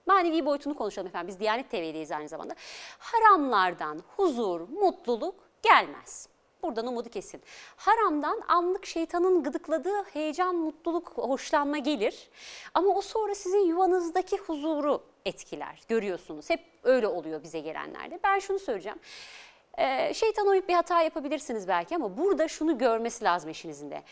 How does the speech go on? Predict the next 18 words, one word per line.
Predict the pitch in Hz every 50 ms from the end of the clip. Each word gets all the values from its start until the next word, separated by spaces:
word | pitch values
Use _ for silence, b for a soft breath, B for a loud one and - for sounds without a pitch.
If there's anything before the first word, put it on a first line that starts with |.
| B B B
Zaten | B - 175 277 302 370 427 - - - 240 185 170 165 160 170 165
bu, | 170 185 208 277 285 262 - - -
e, | 190 190 185 180 180 180 180 175 175 - - _ _ _ _ -
devamı | - 160 147 165 185 175 196 202 214 277
gelecek | 339 311 311 254 240 - 190 170 - -
bir | 185 165
ilişki | - - 190 185 190 - - - 370
olsa, | 330 220 185 - - 196 - - -
karı, | - 190 180 180 - -
e, | 180 185 185 185
konuştuğunuzda | 185 - 190 190 196 - - 202 202 185 180 185
kişi | - - - 226
ar-, | 185 - - - - -
ka-, | - 185 - 160 165
açısından | 156 - - - - 175 190 240 - - - B B B B B B B B B B B _ _ _ -
bırakmazsınız | 208 311 339 359 359 403 440 440 - - 247 180 175
o | 165
kişiyi. | - - - - 156 147 147